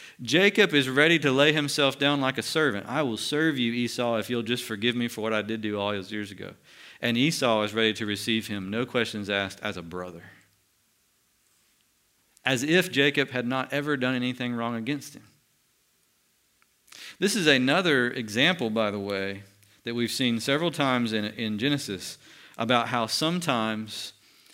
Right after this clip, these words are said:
the believers get played by the unbelievers.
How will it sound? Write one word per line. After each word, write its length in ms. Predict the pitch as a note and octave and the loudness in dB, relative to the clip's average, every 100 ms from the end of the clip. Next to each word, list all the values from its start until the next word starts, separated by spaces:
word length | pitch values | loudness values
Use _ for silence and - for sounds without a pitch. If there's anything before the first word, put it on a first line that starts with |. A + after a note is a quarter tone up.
| _ | _
the 140 | - B2 | -8 -4
believers 680 | A#2+ A#2 D3 F3 B2 A2+ | -2 0 2 4 2 0
get 260 | G#2 A2+ - | 0 -2 -2
played 500 | - C3+ B2+ A2 G#2 | -4 2 4 2 0
by 160 | G#2 G#2 | 0 0
the 120 | A2 | 0
unbelievers. 840 | B2 A2 G2+ F#2 F#2 F2 - - | 0 -2 -2 -4 -8 -14 -14 -14